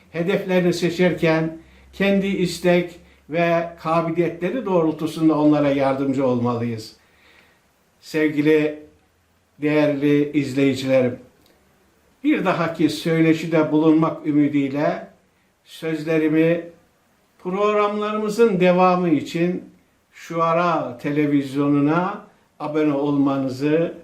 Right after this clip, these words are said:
arzu ediyorum. Abone olmayı unutmayın. Kalbinizden sevgi, yüzünüzden tebessüm, dilinizden güzel sözler eksik olmasın.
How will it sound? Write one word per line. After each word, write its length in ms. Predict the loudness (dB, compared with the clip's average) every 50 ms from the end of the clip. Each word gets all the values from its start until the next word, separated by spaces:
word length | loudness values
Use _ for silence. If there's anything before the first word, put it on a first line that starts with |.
| -14
arzu 340 | -6 -2 -2 -2 0 0 0
ediyorum. 760 | 2 2 2 4 4 4 6 6 4 4 2 2 0 -6 -12 -20 -20 _ _ _
Abone 340 | -10 -6 -2 2 4 4 4
olmayı 480 | 4 4 2 4 4 4 4 4 2 0
unutmayın. 720 | 2 2 2 2 0 -2 -2 0 0 2 2 2 0 -2 -4 -10 -20 -20 _ _ _ _ _ _ _ _ _ _ _
Kalbinizden 760 | -6 -2 -2 0 2 2 2 2 2 0 -2 -2 -2 -2 -2 -2
sevgi, 840 | -4 -4 -2 -2 -2 -2 0 0 2 4 4 2 2 -2 -8 -14 -18 -20 _ _ -8
yüzünüzden 880 | -6 -6 -4 -2 0 0 0 0 -2 -4 -4 -4 -2 -2 -2 -4 -6 -6
tebessüm, 1160 | -6 -4 0 2 2 2 0 -2 -2 0 2 2 2 2 2 2 0 0 0 -2 -4 -6 -8 -10 -16 -20 -20 _ _ _ -4
dilinizden 720 | -2 2 4 4 4 2 2 0 -2 0 2 2 2 0
güzel 320 | 0 0 0 0 0 0
sözler 600 | -2 -6 -8 -8 -8 -6 -4 -2 0 0 0 0 -2 -6
eksik 340 | -8 -8 -8 -8 -8 -6 -4
olmasın. 520 | -4 -2 -2 -4 -6 -6 -10 -12 -14 -16